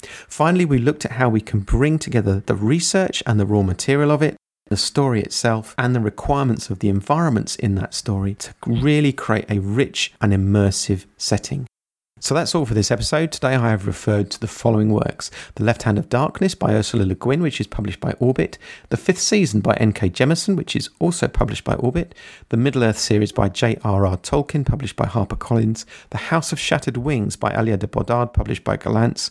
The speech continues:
the Harry Potter series by J K Rowling, published by Bloomsbury, the Hunger Games series by Suzanne Collins, published by Scholastic, Pride and Prejudice by Jane Austen, which is in the public domain.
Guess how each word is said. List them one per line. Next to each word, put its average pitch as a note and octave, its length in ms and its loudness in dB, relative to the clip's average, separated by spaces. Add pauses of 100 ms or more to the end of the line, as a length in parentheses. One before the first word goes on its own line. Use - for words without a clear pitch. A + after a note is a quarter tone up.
the - 80 0
Harry F3 300 0
Potter E3+ 280 -2
series G#2+ 320 0
by - 140 0
J A2 240 0
K G2+ 200 -2
Rowling, C3 360 0
published G#2 400 0
by D3+ 120 -2
Bloomsbury, B2+ 600 0 (260)
the B2+ 100 -2
Hunger F#3 280 0
Games G2 300 0
series G2 280 2
by G2 220 -2 (220)
Suzanne G2+ 400 0
Collins, C#3 360 0
published A2 360 -4
by A2+ 100 0
Scholastic, - 720 -2
Pride C3 320 0
and B2 100 2
Prejudice B2 440 0
by - 180 -2
Jane G2+ 260 2
Austen, G#2+ 300 0
which C3 160 0
is G#2 140 0
in F#2+ 80 4
the F#2 80 0
public - 320 -6
domain. A#2 360 0